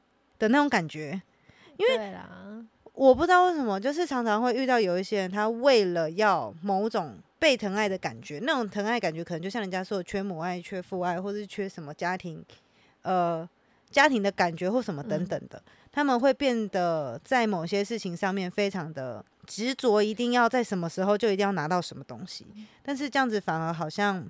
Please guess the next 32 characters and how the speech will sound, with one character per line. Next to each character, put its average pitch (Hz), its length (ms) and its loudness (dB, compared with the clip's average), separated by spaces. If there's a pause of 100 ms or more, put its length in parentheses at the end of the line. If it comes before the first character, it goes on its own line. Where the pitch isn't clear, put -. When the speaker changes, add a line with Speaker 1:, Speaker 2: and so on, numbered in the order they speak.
(140)
Speaker 1:
不 320 200 6
一 240 40 0
定 277 180 0
每 196 180 0
个 170 100 0
人 170 120 0
都 220 140 2
可 220 120 0
以 185 60 4
很 175 180 -2
顺 196 220 -2
利 202 100 2
的 175 80 0
拿 165 140 -2
到 190 140 2
真 185 160 -4
的 175 80 -2
自 175 160 -10
己 160 140 -10
想 143 180 -8
要 156 160 -6
的 147 100 -10 (180)
那 208 140 -2
个 180 140 -2
样 185 260 -2
子， 131 260 -14
自 247 120 -8
己 214 100 -4
想 175 180 -4
象 196 160 -2
中 185 180 -6
的 139 220 -8